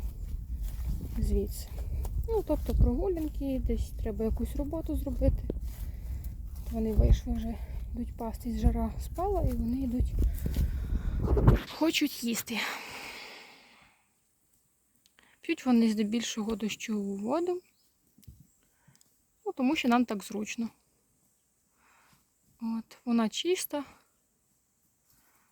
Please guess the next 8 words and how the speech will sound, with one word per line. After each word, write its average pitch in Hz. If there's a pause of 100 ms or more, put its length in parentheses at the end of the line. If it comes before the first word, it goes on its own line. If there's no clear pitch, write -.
(2250)
Сюди 233
в 240
кошару 233
я 220
їм 220
привожу 214
воду 208
бочкою. 269